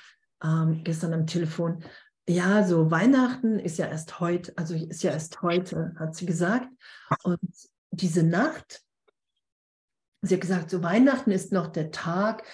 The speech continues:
da steigt alles auf und, und es wird in der Nacht alles transformiert und morgens wachst du neugeboren im Christus auf.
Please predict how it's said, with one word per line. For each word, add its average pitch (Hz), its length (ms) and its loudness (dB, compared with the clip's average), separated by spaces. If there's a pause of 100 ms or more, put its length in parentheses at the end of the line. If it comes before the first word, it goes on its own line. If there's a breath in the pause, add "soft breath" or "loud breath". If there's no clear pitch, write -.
(200 loud breath)
da 156 260 -2
steigt 160 460 -6
alles 156 340 -8
auf 175 580 2
und, 160 420 0
und 165 180 -2
es 160 160 -6
wird 160 160 -2
in 160 120 0
der 165 140 0
Nacht 190 300 -4
alles 165 280 -8
transformiert 175 840 -2 (300 loud breath)
und 165 160 2
morgens 185 420 2
wachst 160 260 -6
du 175 80 -2
neugeboren 170 540 -2
im 170 120 -8
Christus - 580 -12
auf. 160 260 -12